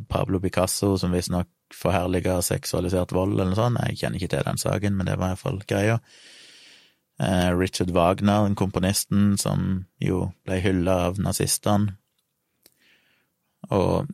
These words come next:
det finnes jo mange eksempler fra rockehistorien også, selvfølgelig, med moderne musikere som har hatt ganske horrible meninger og gjort horrible ting.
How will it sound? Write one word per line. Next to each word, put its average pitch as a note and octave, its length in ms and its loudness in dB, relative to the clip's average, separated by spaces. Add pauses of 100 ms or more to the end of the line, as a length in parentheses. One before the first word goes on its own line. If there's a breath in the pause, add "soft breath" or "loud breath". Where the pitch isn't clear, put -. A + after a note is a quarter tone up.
det - 280 -8
finnes - 180 -2
jo F2+ 100 2
mange E2+ 240 2
eksempler F2 560 -2
fra F2 140 -2
rockehistorien F2 720 -2
også, F#2 320 -2
selvfølgelig, F#2+ 380 0
med F#2 360 0 (1200 loud breath)
moderne G2 360 4
musikere F#2 580 2
som F2+ 160 2
har F2 140 4
hatt - 60 -6
ganske F2+ 260 -2
horrible F2 440 2
meninger E2+ 460 2
og E2 100 2
gjort F2 220 -2
horrible F2 340 2
ting. F#2 260 0